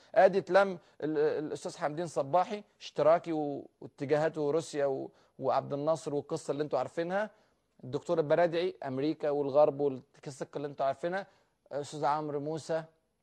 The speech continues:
الفلول بك-، رمز من، كبير جدًا جدًا من رموز الفلول، ومعاهم زي ما انتوا عارفين بقى حواليهم الأطياف المختلفة، أقصى الشرق مع أقصى الغرب، شيوعيون، ثوريون،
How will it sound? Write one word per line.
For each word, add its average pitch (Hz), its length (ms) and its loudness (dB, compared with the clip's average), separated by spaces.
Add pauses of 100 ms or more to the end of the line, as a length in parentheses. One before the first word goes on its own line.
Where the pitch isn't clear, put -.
(240)
الفلول 151 680 -2
بك-، 123 340 -8
رمز 147 480 2
من، 127 180 -4
كبير 147 380 2
جدًا 143 300 0
جدًا 139 280 -2
من 135 100 -6
رموز 131 300 -6
الفلول، 147 500 -6 (560)
ومعاهم 170 760 -2
زي 151 120 -2
ما 165 80 -4
انتوا 156 200 -4
عارفين 147 280 -8
بقى 151 140 -4
حواليهم 143 460 -4
الأطياف 131 720 -10
المختلفة، 131 640 -12 (460)
أقصى 160 320 -8
الشرق - 500 -4
مع 127 260 -8
أقصى 151 280 -8
الغرب، 139 380 -4
شيوعيون، 147 800 -2
ثوريون، 143 920 0